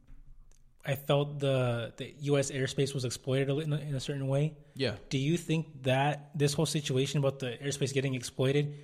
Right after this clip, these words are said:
Speaker 1: opens up a door for another, like, nine eleven type thing to happen in the future? 'Cause now that I think about it, in this situation, in, in retrospect, attacking the U S in that manner is obviously, it sounds, maybe it sounds ignorant. It's a big deal.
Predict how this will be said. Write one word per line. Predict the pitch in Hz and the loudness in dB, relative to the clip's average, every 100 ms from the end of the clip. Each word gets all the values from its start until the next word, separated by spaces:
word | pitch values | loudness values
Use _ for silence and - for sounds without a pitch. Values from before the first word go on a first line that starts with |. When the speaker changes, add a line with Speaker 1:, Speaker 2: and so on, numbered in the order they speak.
| - - | -20 -6
Speaker 1:
opens | 151 151 139 | -2 0 0
up | 139 | 0
a | 117 | -4
door | 104 123 135 151 165 - - _ _ _ _ | -2 0 4 2 0 -8 -20 _ _ _ _
for | - 131 | 2 2
another, | 131 139 | 4 2
like, | 135 127 | 2 2
nine | 131 | 0
eleven | 120 123 131 | 2 0 0
type | 127 123 | -2 -2
thing | 127 | 0
to | 117 | 0
happen | 123 131 143 143 - - 147 | 0 0 -2 -6 -14 -10 -4
in | |
the | 123 | -4
future? | 131 131 170 165 - _ - - _ _ _ _ | -4 -4 -6 -8 -12 _ -20 -20 _ _ _ _
'Cause | 175 | 4
now | 165 | 6
that | 233 | 6
I | |
think | 190 185 | 4 4
about | 196 220 | 4 4
it, | 220 165 | 4 4
in | |
this | 143 151 | 4 4
situation, | 180 - 180 185 - 214 | 0 2 4 4 2 0
in, | 147 131 127 - _ _ - - | 0 -2 -4 -10 _ _ -16 -2
in | 139 | 2
retrospect, | 131 147 180 - 196 196 - _ - - _ _ _ 127 - - _ _ | 2 2 -2 -2 -4 -6 -10 _ -20 -20 _ _ _ -14 -14 -20 _ _
attacking | - - 156 220 | -6 2 2 4
the | 175 | 4
U | 127 135 | 6 6
S | 143 | 4
in | 143 127 | 2 4
that | 135 | 4
manner | 120 127 147 156 | 4 6 6 2
is | 139 123 110 156 | 0 -2 -4 0
obviously, | 147 151 147 139 | 2 4 2 2
it | 127 160 | 0 -2
sounds, | 143 139 | 0 0
maybe | 120 131 | 0 0
it | 131 | 0
sounds | 127 | 0
ignorant. | 127 143 147 | 0 2 0
It's | 151 | 0
a | 131 | 0
big | 110 190 120 | 2 2 2
deal. | 135 113 - | 2 0 -6